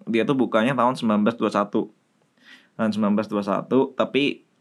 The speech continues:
dan dia memperkenalkan, eh, kayak di mana sebenarnya makanan tuh bisa disajikan dengan cepat dan bersih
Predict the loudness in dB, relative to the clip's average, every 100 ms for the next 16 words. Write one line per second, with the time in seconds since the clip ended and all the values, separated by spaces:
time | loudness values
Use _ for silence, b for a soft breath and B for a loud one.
0 | _ _ _ _ _ _ 0 4 8 8
1 | 6 4 4 4 4 4 2 0 -2 -4
2 | -4 -2 -2 -2 -2 0 0 2 2 2
3 | 0 0 0 0 0 0 0 0 0 -2
4 | -2 0 0 2 0 2 0 2 0 0
5 | 0 -2 -2 -4 -2 0 2 2 0 0
6 | -2 0 -2 -2